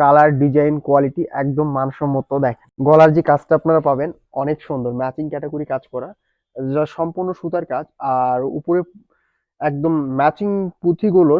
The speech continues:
সুতা দিয়ে আটকানো আছে, যা সহজে নষ্ট হবে না বন্ধুরা। দেখেন অনেক সুন্দর একদম পিটানো কাজের ভেতর, আর সেই সাথে বোতামগুলোও পাবেন আপনারা অনেক সুন্দর কিউট কিউট বোতাম, সেম কালার ম্যাচিং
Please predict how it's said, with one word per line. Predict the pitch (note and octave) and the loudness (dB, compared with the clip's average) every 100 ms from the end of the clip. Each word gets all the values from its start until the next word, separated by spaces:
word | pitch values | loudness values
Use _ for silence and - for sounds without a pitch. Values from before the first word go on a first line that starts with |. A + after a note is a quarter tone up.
| - | -2
সুতা | F#3 E3+ | -2 0
দিয়ে | E3+ C#3 | 2 0
আটকানো | - D3 D3 B2+ | 0 -2 0 -2
আছে, | - C3 | -4 -8
যা | C#3 - | -8 -6
সহজে | D#3 D3 C3 | -4 -4 -6
নষ্ট | C#3 - D#3 | -8 -10 -8
হবে | C#3+ | -6
না | C#3+ A#2+ | -6 -6
বন্ধুরা। | A#2 C3+ C#3+ | -8 -8 -8
দেখেন | A#2+ - A#3 - | -10 -12 -16 -8
অনেক | D3 D3+ - | -6 -6 -8
সুন্দর | C#3+ D3 C#3 | -6 -4 -4
একদম | C#3+ C3+ | -6 -8
পিটানো | C#3+ C3+ C#3 | -8 -8 -6
কাজের | C3 D3 C3 | -4 -4 -6
ভেতর, | B2+ G3+ - _ _ _ - | -6 -8 -10 _ _ _ -6
আর | C3+ - | -6 -6
সেই | F3+ | -8
সাথে | G3 G3+ F#3 _ _ - | -4 -2 -2 _ _ -6
বোতামগুলোও | C3+ D#3+ G3+ F#3+ G3+ G#3 F#3+ | 0 2 2 2 4 4 4
পাবেন | C3+ D#3+ D3 | 0 -2 -6
আপনারা | - C3 E3 C#3+ | -8 -10 -8 -6
অনেক | D3+ D#3+ - | -4 -4 -6
সুন্দর | D#3 B2 A#2+ | -6 -6 -8
কিউট | - D3 _ | -6 -8 _
কিউট | D#3 C#3+ | -10 -6
বোতাম, | C3+ D#3 G#3+ _ _ _ | -4 -4 -6 _ _ _
সেম | E3 D#3 E3 | -2 -2 0
কালার | D3 C#3 G3 _ _ C3+ | 0 0 -2 _ _ -6
ম্যাচিং | C3 C3 D3+ D#3 | -4 -4 -4 -4